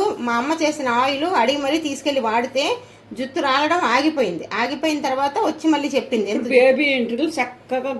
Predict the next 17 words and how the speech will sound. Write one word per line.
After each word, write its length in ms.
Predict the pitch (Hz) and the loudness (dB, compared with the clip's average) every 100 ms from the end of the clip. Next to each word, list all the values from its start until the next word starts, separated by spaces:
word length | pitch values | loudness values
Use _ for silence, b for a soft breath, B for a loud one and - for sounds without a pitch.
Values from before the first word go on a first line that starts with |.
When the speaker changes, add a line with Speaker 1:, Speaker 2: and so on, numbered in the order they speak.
| 196 | -6
Speaker 2:
గుత్తుల్లాగా 680 | 233 - 311 277 196 226 226 | -6 0 2 2 0 0 0
ఇలాగా 280 | 220 214 214 170 170 | 0 -4 -6 -6 -4
దిమ్మడంలాగా 640 | 233 233 247 294 262 233 196 | -2 0 0 -2 0 0 0
వస్తుంది 340 | 185 - 170 359 | -2 -8 -4 2
అనమాట. 200 | 330 320 | 2 4
Speaker 1:
చూడండి, 260 | 285 302 247 226 | 4 4 2 0
ఒక 140 | - 277 | 0 0
అమ్మాయికి 360 | 302 381 381 302 | 2 0 0 -2
ఇంత 160 | 302 285 240 | -2 -4 -4
జుత్తు 200 | 262 320 | -4 -2
ఊడిపోతే 380 | 302 302 277 294 302 | -2 0 -2 0 -2
ఇంకా 200 | 269 269 240 | -2 0 0
అమ్మాయి 260 | 247 302 311 | 0 0 -2
బి-, 160 | 247 196 226 | -4 -8 -4
ఏముంటుంది? 500 | 269 285 254 226 196 - 196 196 | -4 -4 -8 -10 -12 -12 -16 -12
జుట్టు 220 | 226 - 392 | -10 -4 0
కూడా 140 | 392 | 2